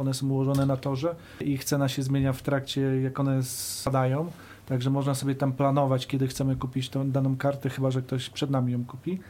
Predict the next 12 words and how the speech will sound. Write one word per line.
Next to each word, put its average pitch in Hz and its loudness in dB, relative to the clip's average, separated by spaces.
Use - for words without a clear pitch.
Ale 170 4
w-, 160 -8
też 165 0
jest - -2
taki, 143 -4
mm, 139 -2
warunek, 143 0
że 143 2
jeżeli 147 2
budujemy, 147 2
e, 139 0
domy, 151 4